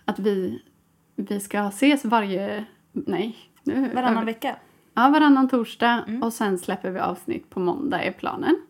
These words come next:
Speaker 2: Ja, om vi lyckas. Men
Speaker 1: Ja.
Speaker 2: det är planen. Mm.
Speaker 1: Ja. Och om någon vill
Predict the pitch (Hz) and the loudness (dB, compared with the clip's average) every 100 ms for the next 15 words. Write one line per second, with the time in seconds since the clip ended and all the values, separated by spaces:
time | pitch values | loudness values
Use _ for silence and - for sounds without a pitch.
0 | _ - - - - 226 214 190 190 - | _ -6 -6 -6 -4 -2 0 -2 -4 -14
1 | - - _ - 330 226 220 220 190 180 | -12 -18 _ 4 4 6 2 0 -2 -2
2 | 190 185 - - - _ - 233 233 196 | -2 0 -4 -12 -20 _ -4 0 2 0
3 | 220 _ - _ _ _ - 208 208 208 | -4 _ -20 _ _ _ -8 -4 -2 -4
4 | 196 - 294 311 - 226 240 262 262 262 | -4 -6 -8 -8 -4 2 4 6 6 4
5 | 240 | 0